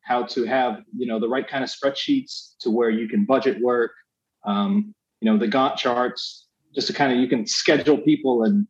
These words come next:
get a big overview picture of, uh, of, you know, the project. After I got out of the military, after the internships, they, uh,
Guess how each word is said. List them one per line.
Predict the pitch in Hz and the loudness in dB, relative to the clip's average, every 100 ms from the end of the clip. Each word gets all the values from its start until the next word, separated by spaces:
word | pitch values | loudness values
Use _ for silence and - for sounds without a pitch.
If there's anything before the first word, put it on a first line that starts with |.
| _ | _
get | 185 185 | 2 2
a | |
big | - 160 143 - - _ _ | 4 2 2 -4 -18 _ _
overview | 147 143 131 131 | 0 0 0 -2
picture | - 147 - 110 107 - _ _ _ _ _ | -2 -6 -2 0 0 -2 _ _ _ _ _
of, | 110 104 104 | -2 0 2
uh, | 113 107 104 104 - _ _ _ _ 123 | 2 2 2 -2 -8 _ _ _ _ -6
of, | 110 - - _ _ _ _ _ _ _ - | -6 -6 -20 _ _ _ _ _ _ _ -4
you | 117 | 0
know, | 104 104 - | 2 0 0
the | 127 | 0
project. | 110 147 131 110 104 - | 2 4 4 4 2 2
After | 170 220 208 | 2 4 4
I | 170 | 4
got | 170 | 4
out | 165 | 4
of | |
the | 165 | 4
military, | 170 165 156 143 | 2 2 2 0
after | - 139 | 2 0
the | |
internships, | 147 147 139 - 143 139 - | 0 -2 -8 -2 -2 -2 -4
they, | 117 120 117 | 0 2 2
uh, | 107 | 0